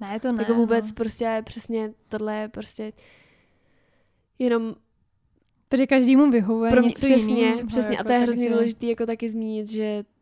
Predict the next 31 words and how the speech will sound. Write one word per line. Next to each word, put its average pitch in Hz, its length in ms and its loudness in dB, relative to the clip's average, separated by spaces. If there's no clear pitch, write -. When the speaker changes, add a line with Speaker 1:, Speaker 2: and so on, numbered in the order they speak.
Speaker 2:
to 214 120 -4
jsou 220 160 -6
jenom 214 320 -4
určitý 220 440 -8
možnosti, 208 760 -6
který, 202 340 -8
který 226 300 -4
si 226 120 -8
myslím, 214 320 -8
že 214 80 -4
v 196 40 -12
dnešním, 208 460 -6
v - 80 -20
světě, 202 400 -4
v 202 40 -6
dnešní 202 320 -6
době 190 240 -4
je 196 100 -2
hrozně 196 340 -2
důležitý, 196 460 -2
aby 208 180 0
byly, 190 440 0
aby, 220 220 4
Speaker 1:
Mhm. 196 240 0
Speaker 2:
aby 196 460 -4
ty 214 120 -4
cesty 208 320 -8
se 208 140 -10
jako 196 180 -10
těm 202 180 -8
lidem 202 200 -6